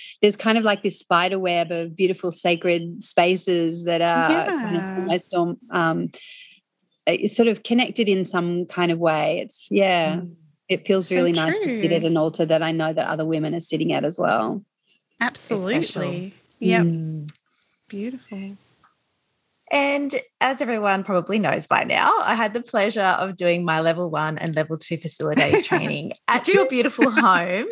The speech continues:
Speaker 3: in Byron Shire.
Speaker 1: Mm.
Speaker 3: But sadly, you and your community have recently been devastated by this,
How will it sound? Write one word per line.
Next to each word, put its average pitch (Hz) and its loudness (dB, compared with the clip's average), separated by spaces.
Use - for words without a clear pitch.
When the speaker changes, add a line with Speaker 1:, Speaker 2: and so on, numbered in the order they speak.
Speaker 3:
in 208 2
Byron 175 4
Shire. 147 0
Speaker 1:
Mm. 175 2
Speaker 3:
But - 2
sadly, 220 2
you 208 -2
and 190 -2
your 180 -2
community 170 -2
have 170 -2
recently 151 -2
been 151 -4
devastated 160 -2
by 156 -4
this, 156 -10